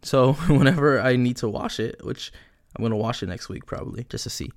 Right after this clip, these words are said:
for funsies, you know, I'm gonna do <laughs> laundry for fun. But, um, yeah, I'm gonna, I'm gonna, whenever I wash my sheets, I'm gonna throw in my pillows and see what happens. And so I just, you know, wanted, wanted to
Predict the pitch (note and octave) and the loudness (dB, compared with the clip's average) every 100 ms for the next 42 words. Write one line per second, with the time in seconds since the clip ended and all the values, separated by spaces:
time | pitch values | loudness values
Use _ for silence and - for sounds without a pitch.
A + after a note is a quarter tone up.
0 | - B2 - G2 A#2 - A2 - G2 G2+ | -2 -2 0 -2 -2 -4 -10 -8 -6 -4
1 | - G#2+ - - A2 G#2+ B2+ - - - | -4 -6 -6 -6 -4 -4 -8 -10 -14 -12
2 | C3 - - D2+ F#2 - - - _ - | -10 -12 -12 -10 -10 -10 -20 -20 _ -6
3 | G#2+ G#2 G2+ A2 _ _ - - _ _ | -4 -2 -4 -8 _ _ -18 -18 _ _
4 | _ - D3 - D3 E3+ - - C#3 F3+ | _ -2 0 2 0 0 -2 0 0 2
5 | F3 C#3 - - B2 C#3 G3+ G#3+ A#2 C3+ | 0 -4 -8 -4 0 0 2 0 0 -2
6 | - G#3 - C3+ - A#2 B2+ G2+ A#2 B2 | -2 -2 -2 -4 0 -2 -2 -2 -2 -2
7 | - - - F#4 - - - _ _ _ | -6 -6 -4 -4 -6 -10 -20 _ _ _
8 | - A#2 B2+ B2+ - D#3+ G3 - - - | -10 -4 -4 -6 -6 -4 -4 -6 -10 -14
9 | - - G#2+ A2 A2+ G#2 A#2 B2+ - - | -16 -8 -8 -6 -4 -4 -4 -6 -10 -18
10 | _ _ C#3 D3 C#3 C#3+ F#3 G3 - _ | _ _ -2 -2 -4 -4 -2 -4 -6 _
11 | - D#4+ G#4 - - | -12 -6 -4 -2 -4